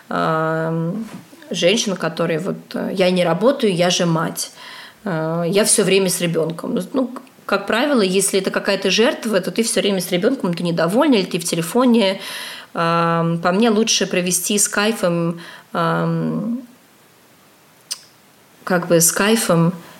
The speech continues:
качественно время с ребенком, доставить себе и ему удовольствие,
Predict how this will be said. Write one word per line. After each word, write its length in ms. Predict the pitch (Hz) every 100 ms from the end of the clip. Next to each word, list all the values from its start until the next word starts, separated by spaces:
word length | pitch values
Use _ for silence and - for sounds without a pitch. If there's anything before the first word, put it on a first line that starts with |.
| -
качественно 800 | 196 202 175 - 165 156 151
время 580 | 175 185 175 160 135 - - - - - -
с 160 | - -
ребенком, 580 | 175 180 240 269 180 165 - - - - -
доставить 540 | 185 175 196 185 165 170
себе 340 | - 185 196
и 60 | 180
ему 280 | 170 175 175
удовольствие, 800 | 165 170 196 240 240 180 160 -